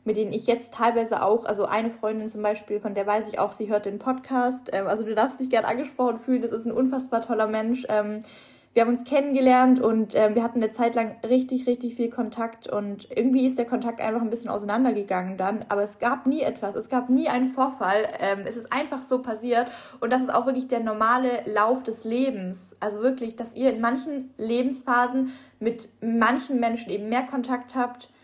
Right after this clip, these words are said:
dann wieder weniger. Mit manchen bleibt man immer in Kontakt, ähm, mit manchen ist man stetig befreundet, stetig in Kontakt. Das sind dann für mich auch wirklich diese richtig wahren Freunde,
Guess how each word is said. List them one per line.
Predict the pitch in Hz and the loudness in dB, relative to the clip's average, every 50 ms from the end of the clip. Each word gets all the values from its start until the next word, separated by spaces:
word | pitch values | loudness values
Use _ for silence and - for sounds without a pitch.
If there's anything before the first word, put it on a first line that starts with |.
| _ _ _ - | _ _ _ -2
dann | 220 214 214 214 | -2 -2 -2 -2
wieder | 202 208 202 202 202 196 | -4 0 2 2 2 2
weniger. | 240 262 269 262 254 - - 220 220 220 226 226 - - - _ - | 0 2 2 4 2 2 2 2 2 2 0 -2 -6 -14 -20 _ -8
Mit | 220 220 220 233 | -6 -4 0 2
manchen | 233 240 262 254 262 233 | 2 2 2 2 0 0
bleibt | 226 247 220 226 - - | 0 0 -2 -2 -2 -4
man | 208 214 214 - | -4 -4 -4 -4
immer | - 294 302 302 294 277 - - | -4 -2 0 0 2 2 2 2
in | 247 240 | 0 -4
Kontakt, | 240 262 262 240 240 247 262 254 262 262 - - - | -2 -2 -2 -2 -2 0 0 0 -2 -2 -8 -8 -4
ähm, | 226 220 214 214 214 208 208 - | -4 -4 -4 -4 -8 -12 -12 -8
mit | 214 214 214 | -8 -6 -4
manchen | 220 226 233 226 220 185 | -4 -4 -4 -4 -6 -6
ist | 214 - - | -6 -6 -6
man | 208 - | -6 -4
stetig | - - - 254 254 262 285 254 | -4 -2 -2 -2 -4 -4 -6 -4
befreundet, | 262 240 233 - - 226 233 233 226 220 - | -6 -6 -6 -2 -2 0 0 0 -2 -2 -4
stetig | - - 247 254 254 262 254 | -2 -2 -2 -2 -2 -6 -6
in | 233 226 226 | -6 -8 -8
Kontakt. | - 247 240 - 247 233 240 - - | -8 -10 -10 -8 -8 -8 -8 -8 -8
Das | - - | -6 -6
sind | - | -4
dann | 208 202 220 220 | -4 -4 -4 -4
für | 220 | -6
mich | 214 214 - | -8 -6 -6
auch | - 214 | -6 -6
wirklich | 220 214 220 220 | -6 -8 -8 -8
diese | - 220 202 208 214 214 | -10 -8 -4 -2 0 0
richtig | 247 254 254 - 247 226 - 208 190 | 0 -2 -2 -4 -8 -8 -8 -2 2
wahren | 214 202 220 247 254 247 233 233 | 4 4 6 4 4 2 -2 -6
Freunde, | - - - 208 214 226 247 247 247 254 247 254 262 | -6 -4 0 0 2 2 2 2 2 4 2 2 2